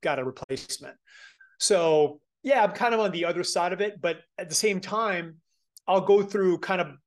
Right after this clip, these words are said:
obsessive cycles of, okay, I'm gonna really optimize this. I'm gonna dive into it. I'm gonna get in, you know, buy a bunch of devices and get a bunch of data. Like,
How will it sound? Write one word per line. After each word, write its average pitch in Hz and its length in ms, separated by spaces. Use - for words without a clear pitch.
obsessive - 560
cycles 180 720
of, 156 240
okay, 147 160
I'm 170 80
gonna 156 160
really 208 280
optimize 160 520
this. 156 300
I'm 175 140
gonna 190 140
dive 151 300
into 151 300
it. 147 160
I'm - 520
gonna 147 140
get 160 200
in, 160 140
you 160 200
know, 143 100
buy 151 360
a 160 40
bunch 165 280
of 160 80
devices 143 840
and 131 240
get 160 140
a 151 40
bunch 151 280
of 135 120
data. 139 300
Like, 139 240